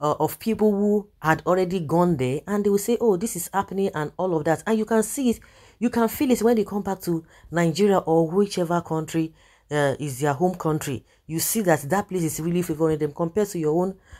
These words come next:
country, because maybe you, ba-, you must have seen those people in your country that, oh, they were not doing well, but as soon as they just step out, you see, you don't need any soothsayer to tell you that they are doing well.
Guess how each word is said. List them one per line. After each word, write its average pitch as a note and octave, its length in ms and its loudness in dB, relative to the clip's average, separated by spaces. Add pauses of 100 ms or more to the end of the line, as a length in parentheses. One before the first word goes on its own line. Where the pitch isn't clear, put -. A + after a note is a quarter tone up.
(120)
country, F3 240 0
because E3+ 240 0
maybe A3 160 4
you, F#3+ 120 0
ba-, E3+ 240 4
you F3 140 0
must E3+ 220 0
have F3 140 2
seen A3+ 180 0
those G#3 180 2
people F#3+ 280 -2
in E3 100 -2
your D3+ 140 0
country F3+ 320 -4
that, D#3 240 -2 (400)
oh, F#3 360 4
they D#3+ 280 2
were E3+ 140 6
not F#3 220 2
doing F#3 280 -2
well, D3+ 260 4
but D#3 260 2 (320)
as F3 140 -6
soon D4+ 120 -2
as A3+ 120 6
they F#3+ 80 0
just G#3+ 320 0
step G3+ 300 0
out, E3 160 2
you E3 80 -4
see, G#3+ 320 -6 (320)
you F3+ 100 -8
don't B3+ 140 8
need B3 240 4
any G#3 200 2
soothsayer F#3 440 0
to D3+ 100 -6
tell F3 220 -4
you F3 100 0
that D3 240 -2
they C#3+ 80 -4
are C3+ 80 0
doing D#3+ 260 0
well. D3 200 0